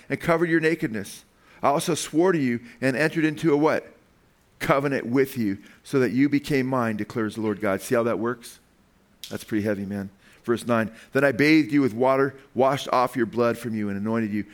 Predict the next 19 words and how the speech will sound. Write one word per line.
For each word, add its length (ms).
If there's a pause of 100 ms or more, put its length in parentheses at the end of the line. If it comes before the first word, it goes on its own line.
(140)
with 200
oil. 340 (200)
I 80
also 240
clothed 460
you 100
with 200 (180)
embroidered 500 (140)
cloth, 440
and 120 (260)
put 380
sandals 500 (240)
and, 340
and 240
porpoise 400
skin 400 (140)
on 160
your 100
feet. 480